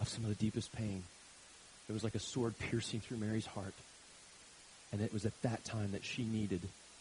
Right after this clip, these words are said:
that care. And it also displays that in the midst of whatever's happening,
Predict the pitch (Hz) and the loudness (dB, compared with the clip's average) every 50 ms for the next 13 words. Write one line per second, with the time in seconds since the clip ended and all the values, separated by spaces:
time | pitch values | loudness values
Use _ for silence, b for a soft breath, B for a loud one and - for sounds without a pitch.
0 | - - - - - - 95 - - - - - 92 - - - - - - - | -18 -18 -18 -6 -2 -2 -2 -2 -4 -8 -8 -8 -8 -10 -10 -14 -16 -18 -18 -18
1 | - - - - - - - - - - - - - - - - - - - - | -20 -20 -18 -18 -18 -18 -18 -18 -18 -18 -18 -18 -18 -18 -18 -18 -18 -18 -18 -18
2 | - - - - - - - - - 101 95 104 110 117 117 120 - 139 117 120 | -18 -18 -18 -18 -18 -18 -18 -8 -4 0 4 6 6 8 6 6 6 4 4 4
3 | 120 - - - 131 120 113 101 98 95 92 - - - - - - - - - | 2 0 0 2 4 6 6 6 6 4 2 0 -6 -10 -12 -16 -18 -18 -18 -18
4 | - - - 113 107 110 107 110 107 107 117 120 - - 123 98 110 113 113 113 | -10 0 2 4 6 6 6 6 6 6 4 4 2 0 0 4 6 6 6 6
5 | 120 117 - - 131 120 110 - 117 101 95 95 | 6 4 2 2 0 0 0 0 0 0 0 0